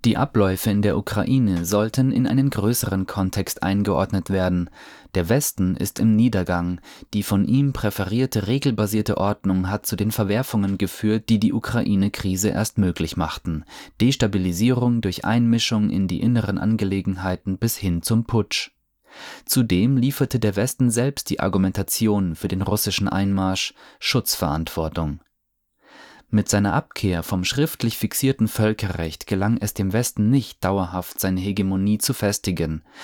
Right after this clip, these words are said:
Im Gegenteil liegt hierin der Kern seiner Machterosion.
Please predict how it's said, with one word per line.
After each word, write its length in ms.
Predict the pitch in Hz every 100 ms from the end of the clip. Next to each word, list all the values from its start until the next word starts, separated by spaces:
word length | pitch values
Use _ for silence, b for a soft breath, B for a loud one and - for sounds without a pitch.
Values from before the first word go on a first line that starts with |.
| B B
Im 280 | 104 95 92
Gegenteil 520 | 127 117 - 104 98
liegt 280 | 98 - -
hierin 520 | 113 117 117 127 131
der 140 | 110
Kern 460 | - 123 123 101 90
seiner 240 | 92 101
Machterosion. 1040 | 101 117 - - 87 80 85 85 80 76